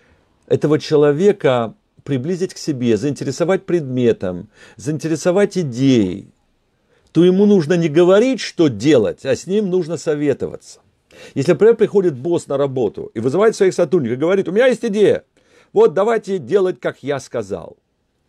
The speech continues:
Окей, они могут подчиниться, у них могут быть другие идеи, и они, может быть, даже втайне будут рады, если идея этого босса, который с ним даже не обсудил ничего, их внимание, то есть их не, их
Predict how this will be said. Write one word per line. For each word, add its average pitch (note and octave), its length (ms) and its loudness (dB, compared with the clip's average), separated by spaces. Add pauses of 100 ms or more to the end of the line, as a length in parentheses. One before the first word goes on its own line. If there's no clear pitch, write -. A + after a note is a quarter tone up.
(640)
Окей, G#3 320 4
они C#3 220 2
могут D3+ 260 0
подчиниться, G#2+ 600 -4
у E3 40 -6
них B2+ 140 -6
могут A#2+ 220 -2
быть G#2 160 -2
другие A#2+ 500 0
идеи, A#2 500 -4 (280)
и B2+ 100 2
они, F3+ 180 4
может A3 220 4
быть, F#3+ 80 -2
даже F3 240 0
втайне G3 420 -2
будут F3 380 0 (640)
рады, E3 560 2
если B2+ 380 0
идея B2+ 360 4
этого B2 400 0
босса, G#2 640 -4 (560)
который C3+ 320 -2
с - 100 -8
ним D#3+ 220 -2
даже C#3+ 480 2
не C3 120 -4
обсудил D3+ 640 -6
ничего, A2+ 480 -2
их G2+ 160 -2
внимание, D3 600 2
то - 80 -4
есть A#2+ 140 -6
их B2+ 120 -8
не, C#3+ 140 -4
их - 280 -4